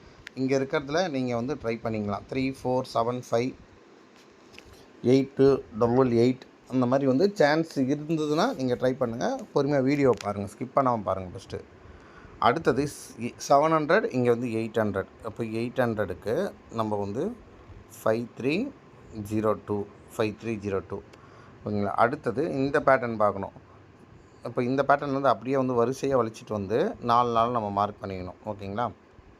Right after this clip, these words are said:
ஏன்னா இது ரெண்டுமே க்ளூ நம்பர் தான். அப்போ நம்ம வந்து இங்கேருந்து வலிக்கணும். இங்கேருந்து வலிச்சிட்டு இந்த பேட்டர்ன் இருக்க எடுக்கணும்.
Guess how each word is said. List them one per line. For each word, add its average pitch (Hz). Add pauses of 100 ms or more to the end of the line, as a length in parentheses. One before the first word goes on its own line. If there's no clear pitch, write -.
(460)
ஏன்னா 117
இது 107
ரெண்டுமே 131
க்ளூ 120
நம்பர் 98
தான். 95 (1300)
அப்போ 107
நம்ம 104
வந்து 110
இங்கேருந்து 117
வலிக்கணும். 98 (180)
இங்கேருந்து 107
வலிச்சிட்டு 104 (760)
இந்த 110
பேட்டர்ன் 110
இருக்க 104
எடுக்கணும். 90